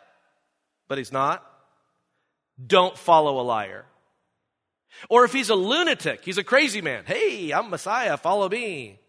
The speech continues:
Don't follow a crazy man. But if he is who he says he is as Lord,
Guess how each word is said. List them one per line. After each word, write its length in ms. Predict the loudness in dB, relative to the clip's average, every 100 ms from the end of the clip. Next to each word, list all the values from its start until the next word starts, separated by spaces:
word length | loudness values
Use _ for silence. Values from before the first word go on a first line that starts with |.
| _ _ _ -20 2
Don't 480 | 4 6 2 -4 -16 -20
follow 640 | -6 6 8 8 4 2
a 80 | -2
crazy 420 | 0 -2 -2 -6
man. 220 | -10 -14 -20 _ _ _ _ _ -20 -8 -2
But 80 | 0
if 100 | 0
he 120 | -6
is 420 | -2 0 0 -2
who 100 | -6
he 140 | -6
says 340 | -4 0 2 0
he 220 | -4 -2
is 160 | -2 -2
as 240 | -2 -2
Lord, 540 | 2 2 4 0 -4